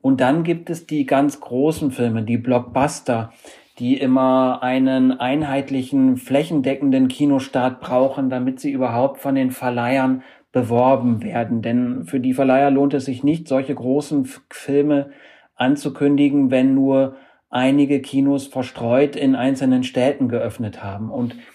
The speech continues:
diese Regelung, die man nun getroffen hat, indem man sich auf den ersten Juli geeinigt hat, führt auch dazu, dass die Verleiher diesen Termin angenommen haben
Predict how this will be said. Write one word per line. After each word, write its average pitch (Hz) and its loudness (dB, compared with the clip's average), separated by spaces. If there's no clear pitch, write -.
diese 127 0
Regelung, 156 2
die 147 0
man 139 4
nun 135 4
getroffen 147 -2
hat, 151 0
indem 131 2
man 135 2
sich 131 -4
auf 123 -6
den 131 0
ersten 131 -2
Juli 151 0
geeinigt 127 0
hat, 143 -4
führt 143 -2
auch 135 2
dazu, 147 -2
dass 135 0
die 139 -10
Verleiher 131 0
diesen 143 -2
Termin 127 2
angenommen 151 0
haben 139 -2